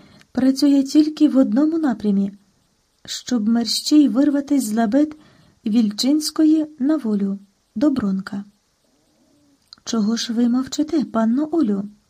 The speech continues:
Постукує олівцем по столу редакторка, як бувало вчителька, що хотіла підігнати її до скорішої відповіді. Я признаюсь пані редакторці.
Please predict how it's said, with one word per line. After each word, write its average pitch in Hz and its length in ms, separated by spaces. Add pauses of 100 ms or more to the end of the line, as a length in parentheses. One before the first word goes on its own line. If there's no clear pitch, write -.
(960)
Постукує 240 680
олівцем 220 600
по 214 140
столу 214 500
редакторка, 208 840 (360)
як 233 240
бувало 285 320
вчителька, 214 680 (360)
що - 260
хотіла 247 400
підігнати 233 600
її 311 360 (240)
до 220 160
скорішої 220 720
відповіді. 196 720 (1800)
Я 226 420
признаюсь 247 840
пані 262 380
редакторці. 285 800